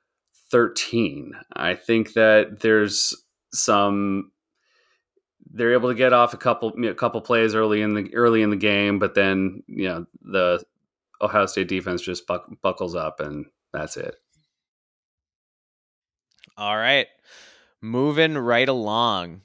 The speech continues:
Speaker 2: we've got the two and oh, number eight ranked Washington Huskies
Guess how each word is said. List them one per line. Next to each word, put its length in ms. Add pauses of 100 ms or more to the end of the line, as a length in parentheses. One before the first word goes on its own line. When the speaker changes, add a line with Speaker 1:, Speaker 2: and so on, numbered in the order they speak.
Speaker 2:
we've 200
got 220
the 140
two 420
and 120
oh, 220
number 600 (180)
eight 320
ranked 440
Washington 560
Huskies 720